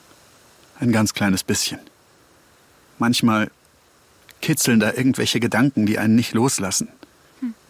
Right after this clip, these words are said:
Speaker 1: Manchmal fragt man sich schon, ob das so eine gute Idee war, ein Kind in diese Welt zu setzen.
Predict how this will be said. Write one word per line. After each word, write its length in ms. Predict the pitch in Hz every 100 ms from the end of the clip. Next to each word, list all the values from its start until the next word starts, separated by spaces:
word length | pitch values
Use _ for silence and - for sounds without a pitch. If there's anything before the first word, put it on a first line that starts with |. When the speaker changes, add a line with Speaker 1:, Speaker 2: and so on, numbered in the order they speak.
| - -
Speaker 1:
Manchmal 400 | - - - 104
fragt 260 | - 113 -
man 120 | 120
sich 140 | 123
schon, 220 | - 143 151
ob 120 | -
das 180 | 110 -
so 80 |
eine 120 | 131 123
gute 240 | 135 123
Idee 360 | 123 117 135 127
war, 100 | 113
ein 140 | 123
Kind 240 | - 160
in 80 | -
diese 240 | 95 98 90
Welt 160 | 90
zu 80 | -
setzen. 360 | 92 - -